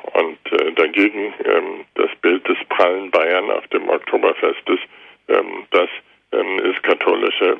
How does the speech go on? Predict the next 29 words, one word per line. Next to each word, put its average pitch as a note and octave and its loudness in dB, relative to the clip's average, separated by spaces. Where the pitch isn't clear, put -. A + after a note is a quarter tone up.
Bejahung F#2 2
des F2+ -2
Leibes G2+ 2
und - -14
das G2+ 4
geschieht - 0
auch F2 2
in F2 -4
der E2+ -2
Verklärung E2 0
auf - 0
ganz E2 -2
andere E2 2
Weise E2 0
natürlich - -2
als - -2
durch - 0
Biertrinken, - -2
auf - -2
nachhaltigere E2+ 0
Weise, E2+ 2
auf - -4
eine F2 0
Weise, E2 2
die F#2+ -2
den E2+ -2
Tod G#2+ 2
übersteht, F2 0
Leibfreundlichkeit F2+ -2